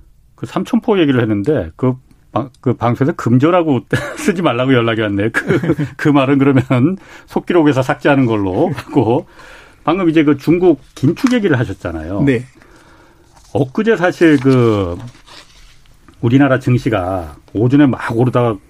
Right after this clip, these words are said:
Speaker 1: 오후에 그냥 갑자기 뚝 떨어져 버렸는데, 그게 이제 중국에서 중국은행관리위원회, 여기 주소,
Speaker 2: 네.
Speaker 1: 여기 한번 한국으로 말하면 금감원장 정도 되는 것 같아요.
Speaker 2: 네.
Speaker 1: 이 그 주석이, 어,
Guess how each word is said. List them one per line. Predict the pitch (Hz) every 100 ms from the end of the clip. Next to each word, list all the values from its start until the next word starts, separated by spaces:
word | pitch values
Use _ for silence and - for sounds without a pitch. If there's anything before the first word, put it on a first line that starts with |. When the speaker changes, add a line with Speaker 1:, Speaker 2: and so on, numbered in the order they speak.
| _
Speaker 1:
오후에 | 110 113 131
그냥 | 117 110
갑자기 | - - 113 - _
뚝 | - 196
떨어져 | 220 175 139
버렸는데, | 113 107 90 85 110
그게 | - 131
이제 | 156 143
중국에서 | 131 120 120 117 107 120 104 - - - - _ -
중국은행관리위원회, | 117 131 151 147 113 123 175 196 - 117 127 120 110 98 151 277 -
여기 | 113 120
주소, | - 120
Speaker 2:
네. | 127
Speaker 1:
여기 | 131 156 147 131 _ _ _
한번 | - 143 127
한국으로 | 196 190 175
말하면 | 143 135 151
금감원장 | - 120 135 196 294 117 135 131
정도 | 113 107 123
되는 | 101 104
것 | 113
같아요. | 90 - 127
Speaker 2:
네. | 120 110 113 - _ _ _ - - _ _ _
Speaker 1:
이 | 151 151 147 147 -
그 | 147 143 139 139 180 _
주석이, | 151 135 139 156 262 - _ _ _ _ _ _ _ -
어, | 117 113